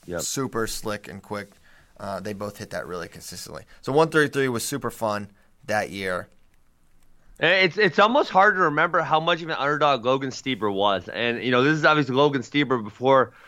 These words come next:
Speaker 1: Logan Stieber is what he is. But, you know, at this point, I, I just felt like most people thought he had no chance against J O.
Speaker 2: No chance. I, I really didn't. I thought,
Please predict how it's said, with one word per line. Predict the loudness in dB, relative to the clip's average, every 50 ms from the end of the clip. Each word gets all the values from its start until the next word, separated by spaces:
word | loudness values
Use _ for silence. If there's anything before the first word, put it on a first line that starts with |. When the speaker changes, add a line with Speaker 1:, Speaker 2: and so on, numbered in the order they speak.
| -20 -4
Speaker 1:
Logan | 0 2 4 4 4 2 0
Stieber | -2 -4 -4 -4 -4 -2 0 2 4 4
is | 2 2 0 -6 -16 -14
what | -8 -2 0 2 2 2
he | 0 0 2
is. | 2 4 2 2 0 -4 -8 -16 _
But, | 0 0 0 0 0 -4 _ _ _ _ _ _ _
you | -2 2
know, | 4 4
at | 4 4 4
this | 4 4 4 2
point, | 0 0 0 0 0 -2
I, | -2 0 2 2 2 2 2
I | 4 4
just | 2 2 2
felt | 0 2 2
like | 2 2 2 0 -6 _ _ _ _ _
most | -6 0 4 4 4 4 2 2
people | 0 0 2
thought | 2 2 2 2 2
he | 0
had | 0 0
no | 0 0 0 0
chance | 0 -2 -4 -2 -2 -2 -4 -6
against | -8 -8 -8 -8 -8 -6
J | -2 0 0 2
O. | 0 0 -2 -6 -10 _ -10
Speaker 2:
No | -6 -6 -4 -4
chance. | -6 -6 -6 -6 -6 -6 -8 -10 -2
I, | 0 0 2
I | 2 2 2
really | 2 2 2 0 0
didn't. | 0 -2 -4 -6 -6 -10 -12 -8
I | -4 -4 -4 -4
thought, | -4 -4 -2 -2 -2 -4 -6